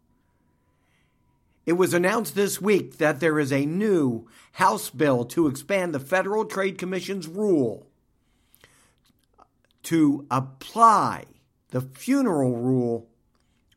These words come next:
to all sellers of funeral goods, services, and merchandise,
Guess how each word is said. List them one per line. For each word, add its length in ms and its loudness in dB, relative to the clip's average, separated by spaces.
to 280 2
all 380 2
sellers 760 0
of 220 -6
funeral 600 -6
goods, 560 0
services, 800 -2
and 220 -4
merchandise, 800 -4